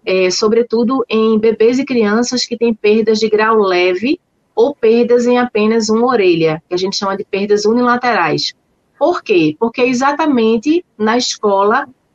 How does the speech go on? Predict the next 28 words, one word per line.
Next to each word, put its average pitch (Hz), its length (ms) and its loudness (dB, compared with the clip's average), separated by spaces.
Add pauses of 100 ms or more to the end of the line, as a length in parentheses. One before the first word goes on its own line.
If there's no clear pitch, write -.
(120)
nem 294 340 0
todas 247 340 0
apresentam 233 760 0
um 240 40 0
comportamento 233 680 -2
diferente, 208 720 -4 (260)
não 175 100 -6
é? 180 120 -2
Então, 208 340 -2
e-, 196 180 -2
elas 202 420 -2 (440)
vão 226 540 0
até 240 680 -2
seguindo 226 540 -2
bem, 202 440 -2 (500)
não 185 120 -4
é? 208 260 -2 (200)
Mas 202 240 -2
vai 247 140 0
chegar 240 300 -2
um 233 40 2
momento, 233 480 2
sobretudo 220 480 0
naquela, 214 540 0
naquela 208 340 -4
fase 196 640 -2 (320)
da 180 480 0
alfabetização, 202 1120 -4